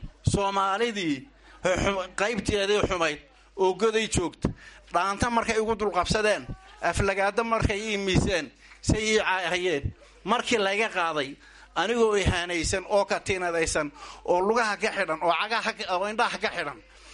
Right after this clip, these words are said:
oo gacmaha ka xidhan, waxaan aaminay inaanan dal lahayn. Waxaa iga dhaadhacday oo qalbigaygu isweydiiyey inaanan dad lahayn.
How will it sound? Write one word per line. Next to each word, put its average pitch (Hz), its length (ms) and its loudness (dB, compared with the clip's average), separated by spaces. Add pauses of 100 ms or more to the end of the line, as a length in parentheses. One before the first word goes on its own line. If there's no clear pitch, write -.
(200)
oo 185 140 4
gacmaha 208 380 0
ka 247 160 0
xidhan, 175 240 -2 (1400)
waxaan 247 480 2
aaminay 226 560 2 (460)
inaanan 240 500 2
dal 262 220 0
lahayn. 196 380 -2 (1300)
Waxaa 202 360 0
iga 269 140 0
dhaadhacday 196 680 -2
oo 202 180 2
qalbigaygu 240 600 0
isweydiiyey 175 600 0 (300)
inaanan 226 460 0
dad 233 140 2
lahayn. 185 400 0